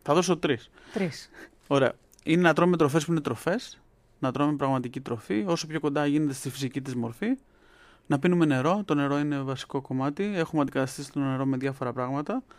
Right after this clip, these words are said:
Speaker 1: Το να πίνουμε νερό είναι, όλες οι χημικές αντιδράσεις στο σώμα γίνονται πάνω στο νερό. Να πίνουμε νερό.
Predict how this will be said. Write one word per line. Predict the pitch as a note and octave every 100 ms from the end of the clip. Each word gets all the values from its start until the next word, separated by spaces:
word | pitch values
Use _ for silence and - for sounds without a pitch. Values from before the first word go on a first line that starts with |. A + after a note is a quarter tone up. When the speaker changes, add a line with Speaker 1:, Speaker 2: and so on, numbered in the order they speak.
| - _
Speaker 1:
Το | -
να | C#3+
πίνουμε | C#3+ D#3+ D3+
νερό | D3 C#3+ D3
είναι, | C#3+ D3 C#3 C3+ B2+ C3 B2 - _
όλες | - F3+ -
οι |
χημικές | - D3+ E3
αντιδράσεις | D3+ D#3+ G3 G3 F#3+ - - - _
στο | - - - D3+
σώμα | F3+ E3
γίνονται | D#3 D#3+ D3
πάνω | D#3+ D3
στο | -
νερό. | C3+ A#2 - _ -
Να | C#3+
πίνουμε | C3+ B2 A#2
νερό. | C3+ B3+